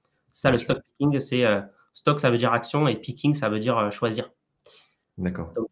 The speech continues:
Speaker 1: euh, voilà, et c'est ce que font la majorité des investisseurs. C'est très dommage de faire ça sur le, euh, le S and P cinq cents,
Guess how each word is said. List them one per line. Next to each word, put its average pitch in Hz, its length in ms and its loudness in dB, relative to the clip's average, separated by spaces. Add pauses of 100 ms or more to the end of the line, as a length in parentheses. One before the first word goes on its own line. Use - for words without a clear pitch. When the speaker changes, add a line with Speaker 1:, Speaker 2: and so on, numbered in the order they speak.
(140)
Speaker 1:
euh, 101 380 -2
voilà, 117 220 4
et 101 60 2
c'est - 120 -8
ce - 100 -8
que 135 100 0
font 156 180 4
la 151 100 8
majorité 127 440 2
des 120 180 0
investisseurs. 117 640 -4 (380)
C'est - 200 -12
très 151 220 0
dommage 147 280 6
de 127 80 0
faire 120 200 -6
ça 143 100 0
sur 120 380 -2
le, 107 240 -2
euh, 104 340 0
le 107 140 0
S 104 180 -2
and 104 60 -2
P - 100 -8
cinq - 180 -8
cents, 139 320 -2